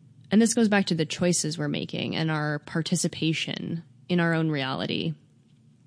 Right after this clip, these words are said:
And there's another shocking story that <laughs> I heard during all of this on the news. I haven't checked the sources on this, so forgive me if I'm inaccurate, but I did hear this from the radio, and obviously everything on the radio,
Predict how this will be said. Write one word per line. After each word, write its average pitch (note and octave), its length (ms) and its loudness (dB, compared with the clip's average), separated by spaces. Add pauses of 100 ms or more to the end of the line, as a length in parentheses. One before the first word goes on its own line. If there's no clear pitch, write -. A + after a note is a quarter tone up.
(1000)
And G#3 100 6
there's G#3 140 8
another G#3 460 6
shocking E3+ 600 2
story D3+ 440 0
that D3 140 -2 (120)
<laughs> - 40 -2
I E3 140 2
heard D#3 520 2 (680)
during E3 260 4
all - 160 0
of - 80 -2
this - 300 -2
on - 100 -2
the D#3 80 0
news. D#3+ 420 0 (220)
I E3 60 -2
haven't G3+ 500 2 (320)
checked - 420 -4
the D#3+ 80 -4
sources D#3+ 480 -4
on C#3+ 200 -4
this, - 200 -6
so - 380 -6 (800)
forgive F3 360 0
me D3+ 200 0
if - 180 -8
I'm C#3 220 -4
inaccurate, C#3+ 640 -6 (100)
but D#3+ 140 -4
I E3 80 2
did F3+ 220 0
hear E3 180 2
this D#3+ 220 -4
from D3 180 -2
the C#3 100 -2
radio, C3 320 -4
and B2+ 120 -6
obviously A2+ 440 -6
everything - 440 -6
on F2 80 -4
the F2+ 80 -4
radio, F2+ 420 -6